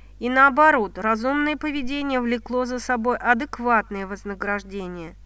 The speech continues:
Сохранение всех мыслимых свобод и прав личности, сложившейся партийно-политической конфигурации, а также всевозможные преференции личного плана, дотации, государственные должности, прочие блага и перспективы.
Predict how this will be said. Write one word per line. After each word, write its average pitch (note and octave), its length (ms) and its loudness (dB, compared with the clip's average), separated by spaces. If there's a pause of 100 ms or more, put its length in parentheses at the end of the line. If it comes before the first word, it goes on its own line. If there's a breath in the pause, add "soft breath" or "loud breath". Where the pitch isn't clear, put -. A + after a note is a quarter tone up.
(680 loud breath)
Сохранение F4 760 2
всех B3 380 -4
мыслимых A3+ 560 -2
свобод A#3+ 580 -2
и A#3 60 0
прав G#3 340 -2
личности, C#4 840 -6
сложившейся B3 760 -4
партийно-политической G3+ 1300 -8
конфигурации, F3+ 1040 -2 (160 loud breath)
а G3+ 140 0
также D4+ 420 2
всевозможные B3+ 880 0
преференции A#3+ 880 -2
личного A#3 600 -2
плана, F#3+ 560 -4 (360 soft breath)
дотации, D#4 680 4
государственные G#3 960 -4
должности, B3+ 640 -2
прочие G3+ 500 -8
блага B3 440 -2
и B3 120 -6
перспективы. G#3 880 -12